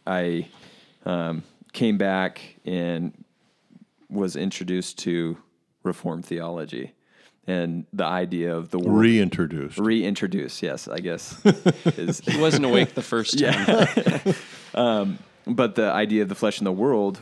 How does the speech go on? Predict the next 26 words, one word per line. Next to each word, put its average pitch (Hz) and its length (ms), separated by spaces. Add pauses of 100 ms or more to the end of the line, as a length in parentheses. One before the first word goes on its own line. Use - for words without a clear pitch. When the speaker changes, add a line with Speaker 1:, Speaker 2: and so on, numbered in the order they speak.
Speaker 1:
was 90 640 (600)
so 104 360
new 101 280
to - 180
me 80 340 (380)
that 90 220
there 95 120
was 87 220
kind 90 160
of 90 60
this 87 140
pendulum 90 600
swi-, - 880
uh, 73 260
shift - 400
from 85 440 (580)
focusing 110 520
so 107 200
much 92 260
on 90 220
the 87 80
demonic 85 580
and 92 100
then 85 160
shifting - 880
to 82 520